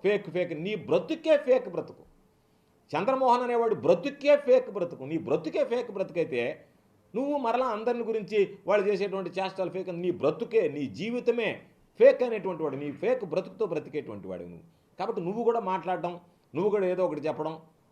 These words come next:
అది ఇది అని చెప్పి చెప్పడం సమంజసం కాదు, సరికాదు. కాబట్టి ఏదన్నా ఉంటే మనం, మనం రాజకీయంగా చూసుకుందాం. రేపెట్టా ఎన్నికలు వస్తున్నాయి, నువ్వు పోటీ చేస్తావు, నేను పోటీ చేస్తా, ఒకవేళ పాపం నీకు టికెట్ ఇస్తే. ఎందుకంటే నేను మనస్ఫూర్తిగా నీకు టికెట్ ఇవ్వాలని కోరుకునేటువంటి వాడిని నేను.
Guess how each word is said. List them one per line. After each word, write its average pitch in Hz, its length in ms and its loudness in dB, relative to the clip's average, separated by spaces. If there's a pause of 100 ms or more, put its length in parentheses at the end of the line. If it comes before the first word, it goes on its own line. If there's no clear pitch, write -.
అది 208 180 -2
ఇది 196 100 0
అని 180 120 -4
చెప్పి 156 160 -4
చెప్పడం 160 220 -4
సమంజసం 139 540 -8
కాదు, 143 180 -4
సరికాదు. 127 540 -2 (440)
కాబట్టి 226 320 -2
ఏదన్నా 190 240 -2
ఉంటే 175 640 0 (280)
మనం, 151 240 -6
మనం 196 240 -6
రాజకీయంగా 175 480 -6
చూసుకుందాం. 147 440 -8
రేపెట్టా 123 340 -4
ఎన్నికలు 147 320 -6
వస్తున్నాయి, 131 300 -10
నువ్వు 120 140 -8
పోటీ 127 200 -6
చేస్తావు, 127 360 -6
నేను 117 220 -8
పోటీ 135 220 -6
చేస్తా, 123 460 -6 (640)
ఒకవేళ 147 200 2
పాపం 135 260 2
నీకు 123 160 -6
టికెట్ - 220 -6
ఇస్తే. - 340 -6 (260)
ఎందుకంటే 160 340 -2
నేను 135 200 -6
మనస్ఫూర్తిగా 175 800 2 (640)
నీకు 185 180 -6
టికెట్ 175 240 -4
ఇవ్వాలని 175 280 0
కోరుకునేటువంటి 139 640 -4
వాడిని 95 260 -6
నేను. 85 140 -18